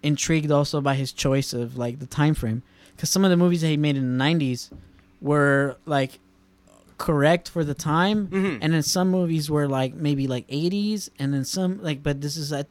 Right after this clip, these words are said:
Speaker 1: I don't know if this is his first time venturing into, like, a sixties movie, you know,
Speaker 2: Mm.
Speaker 1: 'cause he has
Speaker 2: When
Speaker 1: done,
Speaker 2: did,
Speaker 1: like,
Speaker 2: uh,
Speaker 1: westerns and
Speaker 2: when
Speaker 1: things
Speaker 2: did,
Speaker 1: like
Speaker 2: uh,
Speaker 1: this.
Speaker 2: when did Jackie Brown take place? Do you remember?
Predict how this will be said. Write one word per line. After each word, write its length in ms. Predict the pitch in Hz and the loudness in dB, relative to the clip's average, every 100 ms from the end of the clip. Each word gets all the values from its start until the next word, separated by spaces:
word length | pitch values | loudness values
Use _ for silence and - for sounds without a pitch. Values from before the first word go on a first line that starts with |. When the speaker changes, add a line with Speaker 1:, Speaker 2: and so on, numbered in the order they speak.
| _ | _
Speaker 1:
I 60 | 151 | -2
don't 120 | 185 | 2
know 80 | 208 | 2
if 80 | 190 | 2
this 160 | 175 165 | -2 -4
is 80 | |
his 160 | 143 - | -4 -6
first 300 | - 170 - | -2 -4 -2
time 200 | 180 170 | -2 -2
venturing 440 | 143 147 160 151 147 | 0 -2 -2 0 0
into, 280 | 143 147 | 0 0
like, 300 | 139 120 120 - - - - | -2 -2 -6 -12 -20 -20 -10
a 80 | 139 | -6
sixties 500 | - 165 - 120 110 | 0 0 0 -4 -2
movie, 260 | 110 104 104 | -4 -4 -6
you 120 | 113 | -4
know, 180 | 123 143 | -2 -4
Speaker 2:
Mm. 320 | 120 110 90 90 | -6 -10 -12 -2
Speaker 1:
'cause 300 | 165 151 - _ - | 0 0 -4 _ -6
he 120 | 180 | 0
has 160 | 180 185 | 6 6
Speaker 2:
When 100 | 226 | 6
Speaker 1:
done, 140 | - | 4
Speaker 2:
did, 80 | - | 4
Speaker 1:
like, 20 | 240 | 8
Speaker 2:
uh, 20 | |
Speaker 1:
westerns 600 | 170 - - 165 160 156 | 8 6 4 4 4 2
and 60 | 160 | 2
Speaker 2:
when 80 | 208 | 2
Speaker 1:
things 140 | 254 | 2
Speaker 2:
did, 80 | 202 | 4
Speaker 1:
like 100 | 170 | 4
Speaker 2:
uh, 100 | 135 | 4
Speaker 1:
this. 80 | 127 | 2
Speaker 2:
when 180 | 131 165 | -2 -4
did 280 | 175 120 - | -6 -10 -6
Jackie 300 | 143 139 113 | -4 -4 -8
Brown 300 | 107 113 101 | -6 -8 -10
take 200 | - 98 | -14 -14
place? 260 | - 90 - | -14 -14 -12
Do 80 | 104 | -14
you 40 | |
remember? 320 | 104 107 120 | -12 -14 -16